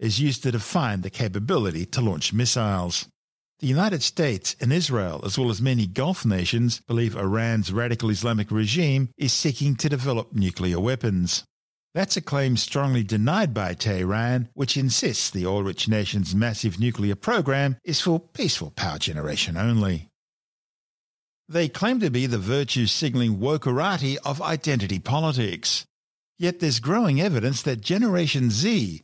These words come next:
simply don't have the environmental credentials to be Greta Thunberg green. A new study reported in the Journal of the Frontiers of Nutrition has found that despite claiming to have great concern for the environment and animal welfare,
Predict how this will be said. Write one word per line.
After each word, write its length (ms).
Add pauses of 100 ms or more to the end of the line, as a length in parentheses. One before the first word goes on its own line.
(100)
simply 400
don't 320
have 200
the 140
environmental 640
credentials 800
to 100
be 140
Greta 300
Thunberg 560
green. 640 (480)
A 60
new 220
study 480
reported 520
in 100
the 60
Journal 400
of 80
the 80
Frontiers 560
of 120
Nutrition 800
has 140
found 260
that 160
despite 480
claiming 300
to 80
have 180
great 240
concern 400
for 120
the 120
environment 500
and 240
animal 300
welfare, 560